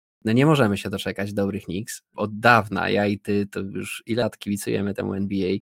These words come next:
ile lat to już chcemy, ile już było, e, sezonów, gdzie się jaraliśmy, że może, może teraz, może teraz, e, czy to Kristaps, czy to Melo,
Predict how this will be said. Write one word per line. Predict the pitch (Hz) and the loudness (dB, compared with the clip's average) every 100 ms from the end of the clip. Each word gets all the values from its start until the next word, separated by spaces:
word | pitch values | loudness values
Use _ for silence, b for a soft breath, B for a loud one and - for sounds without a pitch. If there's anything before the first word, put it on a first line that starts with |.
| _ | _
ile | 98 101 | -2 0
lat | 101 - | 0 -2
to | 101 | -2
już | 101 - | -2 -2
chcemy, | - - 104 104 104 | -10 -2 0 2 2
ile | 101 98 | 0 -2
już | 101 | -4
było, | 101 98 98 98 - 87 101 80 87 - _ - | -4 0 2 0 -6 -10 -10 -8 -10 -12 _ -12
e, | - | -8
sezonów, | - 104 101 101 110 | -2 2 2 2 -2
gdzie | 107 | -6
się | - 107 | -4 0
jaraliśmy, | 101 90 101 - 104 | 0 0 -2 -6 -4
że | 98 | -2
może, | 101 107 110 | -2 -2 -2
może | 107 110 | -2 -2
teraz, | 104 95 - | -2 -2 -4
może | 104 104 | -4 -4
teraz, | - 101 - - | -2 -4 -6 -10
e, | - - - | -14 -14 -16
czy | - | -12
to | - | -10
Kristaps, | - 98 - 104 - | -8 -8 -6 -6 -6
czy | - - | -12 -6
to | 104 | -4
Melo, | 95 92 | -2 -2